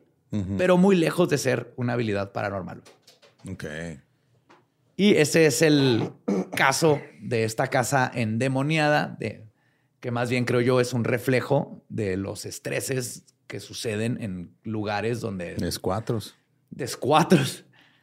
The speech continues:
Speaker 2: en lugares donde la economía falló,
Speaker 1: Ujú.
Speaker 2: las autoridades les vale madre y el, obviamente va a llegar a un grado en donde el estrés se transforma en cómo lo explico, se pasa algo paranormal y luego llega gente,
Speaker 1: Ujú.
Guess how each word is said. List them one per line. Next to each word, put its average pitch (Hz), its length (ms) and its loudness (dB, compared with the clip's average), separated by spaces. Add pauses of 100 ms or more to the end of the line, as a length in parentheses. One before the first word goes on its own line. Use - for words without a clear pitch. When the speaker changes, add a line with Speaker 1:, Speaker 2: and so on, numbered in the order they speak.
(200)
Speaker 2:
en 127 180 -4
lugares 131 400 2
donde 123 320 2
la 107 120 -2
economía 107 640 -2
falló, 127 420 2
Speaker 1:
Ujú. 156 80 4
Speaker 2:
las 135 160 2
autoridades 98 340 -4
les 110 140 -2
vale 95 200 -8
madre 117 560 -4 (540)
y 110 200 -4
el, 98 500 -4
obviamente 113 560 0
va 101 120 0
a 104 40 -4
llegar 104 280 -4
a 107 80 -2
un 107 120 -4
grado 107 320 -2
en 110 80 -4
donde 92 560 -8 (280)
el 101 160 -12
estrés 110 340 -8
se 123 100 -4
transforma 123 680 -4 (240)
en 98 160 -8
cómo 120 260 -4
lo 131 80 0
explico, 175 580 -2
se - 140 -8
pasa 117 260 -2
algo 131 160 0
paranormal 139 480 2
y 131 80 0
luego 110 160 0
llega 113 240 0
gente, 175 560 -2 (160)
Speaker 1:
Ujú. 98 320 -2